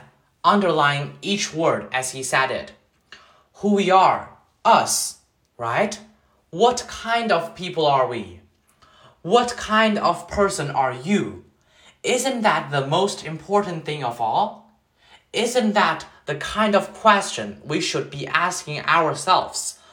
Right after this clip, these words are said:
all the time? What kind of person am I?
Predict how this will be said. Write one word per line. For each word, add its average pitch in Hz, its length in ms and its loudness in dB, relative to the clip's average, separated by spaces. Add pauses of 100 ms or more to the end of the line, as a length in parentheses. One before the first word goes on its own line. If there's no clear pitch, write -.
(180)
all 139 220 6
the 139 120 -2
time? 196 520 -2 (760)
What 254 420 2
kind 233 400 -2
of 196 200 0
person 170 340 -2
am 107 160 -8
I? 95 200 -10